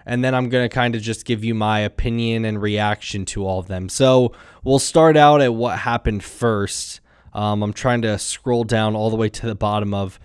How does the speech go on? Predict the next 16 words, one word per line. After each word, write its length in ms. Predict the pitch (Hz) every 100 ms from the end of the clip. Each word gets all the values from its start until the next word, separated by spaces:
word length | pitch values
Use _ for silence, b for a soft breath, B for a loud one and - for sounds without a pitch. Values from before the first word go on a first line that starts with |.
| B B B B
the 140 | 117
first 460 | 110 - 117 110 -
day. 360 | 117 113 110 107 B B
Uh, 260 | - 123 123
he 180 | 117 135
says, 600 | - 139 135 135 127 - b b b -
"After 320 | 143 - 151
leaving 380 | 143 151 151 147
the 80 |
Chicago 400 | 131 - 151 147
game 240 | 139 143 135
with 140 | 117
an 80 | 123
injury, 420 | 135 131 139 139
Noah 460 | 127 120 123 131 127
is 240 | 120 107